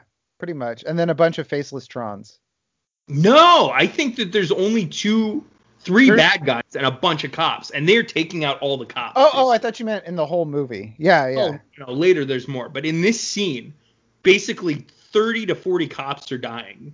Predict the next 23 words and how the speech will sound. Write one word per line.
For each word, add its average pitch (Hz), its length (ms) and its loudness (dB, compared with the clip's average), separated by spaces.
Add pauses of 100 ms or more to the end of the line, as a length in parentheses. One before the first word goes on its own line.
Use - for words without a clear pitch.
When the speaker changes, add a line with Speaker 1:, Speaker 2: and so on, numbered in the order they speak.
(120)
Speaker 1:
Yeah, 180 220 4
Speaker 2:
at 151 80 -2
Speaker 1:
just 143 120 -4
getting 196 180 -2
Speaker 2:
the 147 60 -2
hands 139 120 -6
of - 40 -
Speaker 1:
worked 151 80 -18
Speaker 2:
these 156 100 -2
Speaker 1:
over. 143 80 -4
Speaker 2:
three 131 200 -8
Speaker 1:
I, 196 120 0
Speaker 2:
dudes. - 120 -14 (220)
Speaker 1:
yeah, 190 200 -2
I, 170 140 -4
there's 233 320 -6
somewhere 294 340 0
between 180 300 -12
two 190 200 -10
and 160 140 -12
four 147 220 -10
Trons. 110 440 -16
There's, 156 300 -8